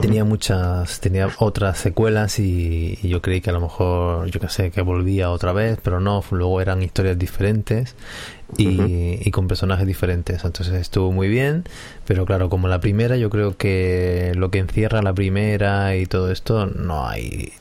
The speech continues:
Speaker 1: ninguna otras partes que
Speaker 2: Eso es.
Speaker 1: que te atraigan tanto o que te enganchen tanto o que, que guste tanto, ¿no?
Speaker 2: Eso, y como siempre digo, que fijaros mucho que para mí es una parte importante de la película, es cada canción de la banda son-, de la banda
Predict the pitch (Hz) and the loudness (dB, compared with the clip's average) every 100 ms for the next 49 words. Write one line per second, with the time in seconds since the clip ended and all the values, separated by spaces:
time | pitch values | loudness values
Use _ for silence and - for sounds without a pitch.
0 | - 95 92 95 92 90 - 90 - 90 | -2 0 2 2 2 0 -2 -2 -2 -2
1 | - - - 98 87 87 87 90 - - | -4 -6 -2 0 0 0 0 0 -2 0
2 | - - - - - - 113 104 101 117 | 0 -2 -6 -12 -18 -2 2 2 2 2
3 | 117 104 107 117 113 127 120 104 101 98 | 2 2 2 0 2 2 2 0 0 2
4 | 107 104 101 98 104 104 110 101 90 92 | 0 2 0 2 0 2 0 0 0 0
5 | 90 87 85 90 92 101 - - - 92 | 2 0 -2 -4 -4 -6 -8 -10 -4 -2
6 | 92 - 90 90 85 - - - - - | -2 -2 -2 0 -2 -4 -6 -10 -12 -2
7 | 107 107 104 98 104 101 110 110 113 110 | 2 4 4 4 2 2 2 2 2 4
8 | 123 131 110 104 98 90 - 110 113 107 | 2 2 0 0 0 2 0 2 0 2
9 | 113 113 135 113 95 104 107 95 101 107 | 0 2 0 2 0 0 0 0 2 2
10 | - 107 - 104 107 101 98 110 101 104 | 2 0 2 0 0 2 2 2 2 2
11 | 95 98 98 95 110 107 101 95 - - | 2 2 0 2 2 4 2 2 0 0
12 | 117 117 113 110 107 107 98 98 104 - | 0 2 0 0 0 2 2 2 0 0
13 | 98 - 95 95 101 95 95 92 90 87 | 0 0 2 2 2 2 2 2 2 2
14 | 87 92 | 2 -2